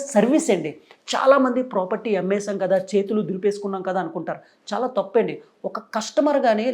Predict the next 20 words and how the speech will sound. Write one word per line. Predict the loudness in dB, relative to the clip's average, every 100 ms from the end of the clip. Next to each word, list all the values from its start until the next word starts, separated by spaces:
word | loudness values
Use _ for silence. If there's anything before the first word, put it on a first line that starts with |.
| -2
లబ్ధి | -2 -2 0
పొందినట్టయితే | -2 -2 -4 -4 -6 -4 -6 -6 -14 _ _ _ -8
చాలా | 0 8 8 8
రిఫరెన్స్‌లు | 4 2 0
ఇస్తారండి. | 0 0 0 -6 0
For | 0
example | 2 -2 -2 -4 -4
నాకు | -6 -6
ఒక | -4
మార్వాడి | -4 -2 -2 0
క్లయింట్ | 0 0 -4
అండి, | -8 -10 -14 -2 2
దుబాయ్లో | 2 4 2
ఉండేవారు. | 2 2 0 -6 -20 _
ఆ, | -4 -2
నాకు | 0 2
ఒక | 4 4 4 0 -2
సార్, | 0 2 0 -2
నాకు | -2
ఒక, | 4